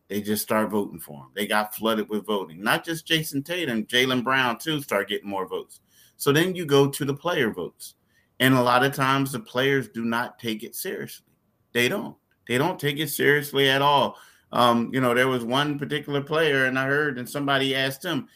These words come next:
"Hey, are you gonna vote?" He says, "Man, I'm voting for where I'm gonna go during All-Star break vacation. That's where my vote is. I don't vote like that." So, so that's another thing.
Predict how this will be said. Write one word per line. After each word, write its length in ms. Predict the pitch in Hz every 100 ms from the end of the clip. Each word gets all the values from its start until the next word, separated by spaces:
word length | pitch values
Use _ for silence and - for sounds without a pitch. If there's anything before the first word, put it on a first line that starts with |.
| _ _
"Hey, 220 | 156 160
are 140 | 113
you 160 | 113 139
gonna 240 | 156 147
vote?" 300 | 147 170 160 - _ _
He 100 | 135
says, 320 | 127 139 127
"Man, 160 | 120 123
I'm 200 | 156 131
voting 320 | 123 131 123
for 180 | 123 123
where 160 | 123 131
I'm 140 | 127
gonna 120 | 127
go 360 | 120 139 135 120
during 280 | 127 135 139
All-Star 520 | 151 151 - 139 135
break 340 | 131 143 135
vacation. 680 | 127 147 151 175 190 - 76 _ _ _
That's 260 | 151 180 -
where 120 | 123
my 200 | 117 180
vote 320 | 131 123 120
is. 220 | 127 127 120
I 160 | 147
don't 260 | 170 143 139
vote 280 | 185 196 -
like 260 | 104 92
that." 220 | - 80 - _ _ -
So, 440 | - 156 147 139 - _
so 520 | - 170 160 147 - - _
that's 340 | 110 165 160 -
another 360 | 143 185 160
thing. 360 | 139 104 90